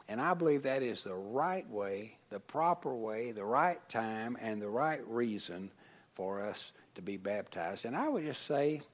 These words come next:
maybe there are some of you who have, uh, you've been a Christian maybe for a few years,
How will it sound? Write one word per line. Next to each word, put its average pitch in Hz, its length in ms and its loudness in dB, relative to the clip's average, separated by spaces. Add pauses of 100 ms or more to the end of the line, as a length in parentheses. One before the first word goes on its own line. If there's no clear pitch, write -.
(420)
maybe 208 300 4
there 180 180 6
are 160 60 4
some 185 280 4
of 170 140 2
you 185 260 -2 (100)
who 117 160 0
have, 98 280 -2
uh, 95 340 -2
you've 110 240 -2
been 180 160 4
a 214 120 2 (320)
Christian 151 500 0
maybe 120 300 -2
for 139 200 -4
a 123 60 -2
few 147 220 -2
years, 165 420 -2